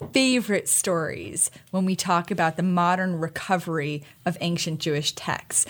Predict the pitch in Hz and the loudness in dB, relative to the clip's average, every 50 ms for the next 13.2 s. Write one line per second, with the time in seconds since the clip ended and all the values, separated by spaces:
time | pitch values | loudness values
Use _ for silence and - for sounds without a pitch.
0 | - - - - - 180 170 170 180 - 226 214 214 175 165 175 214 214 208 - | -4 -16 -8 -2 2 2 4 4 4 4 4 4 4 2 2 2 2 2 0 2
1 | 185 196 175 160 170 160 151 160 - 156 165 170 165 165 - 156 - - - 254 | 2 2 2 2 2 0 0 0 0 0 2 2 2 2 0 -4 -6 0 2 2
2 | 254 - - - - 175 170 147 151 147 - 90 117 143 147 165 - - - - | 2 4 2 0 0 -2 -6 -6 -6 -6 -6 -6 -4 -6 -6 -6 -8 -12 -20 -20
3 | - - - - - 233 226 - - 208 226 214 214 214 208 226 202 208 208 214 | -20 -20 -8 2 2 2 2 2 2 4 6 6 6 4 2 2 2 2 4 4
4 | 240 262 262 208 220 208 - - 208 208 190 - - - 202 185 - - - - | 2 2 2 0 0 -2 -2 -2 -2 -2 -2 -4 -4 -4 -6 -2 -2 -2 -2 -2
5 | - - - - - - 170 165 175 202 240 294 311 311 269 226 196 180 165 156 | -6 -16 -20 -12 -4 0 0 2 4 4 4 4 4 4 4 4 2 2 0 -2
6 | 156 156 160 165 - 185 180 180 - - 233 220 - 202 175 - 196 - - - | -4 -4 -4 -4 -4 -4 -4 -6 -4 -2 -2 -2 0 -2 -2 0 -2 -4 -2 -2
7 | 196 180 - - 233 240 240 - 202 170 147 156 143 143 143 143 160 165 165 - | -2 -2 0 0 0 -2 0 0 -4 -2 0 0 -2 0 0 0 0 0 0 -2
8 | - - - - - - - - 202 180 185 214 254 269 254 202 196 - - 180 | -6 -16 -16 -18 -18 -14 -4 0 0 2 4 4 4 4 4 4 2 2 2 2
9 | 165 170 165 - 180 165 160 156 - 185 165 185 190 180 196 220 233 240 - - | 2 0 0 0 0 0 0 0 0 0 2 2 2 4 4 2 2 2 -2 -8
10 | - - 202 185 196 190 185 - - 190 196 180 175 175 170 170 170 170 170 - | 0 0 0 2 2 -2 -2 -2 0 2 4 6 6 4 4 4 4 2 2 0
11 | 160 160 151 151 147 - - - 156 156 156 - - - - 151 - - 160 143 | 0 0 0 -2 -2 -2 0 0 0 0 0 -4 -6 -4 -4 -2 0 0 0 2
12 | 151 156 151 - 165 147 147 151 175 214 214 - - - 156 151 147 151 147 147 | 0 0 0 0 -2 -2 0 0 2 2 0 0 0 0 0 0 2 2 0 0
13 | 147 143 - | 0 -2 -4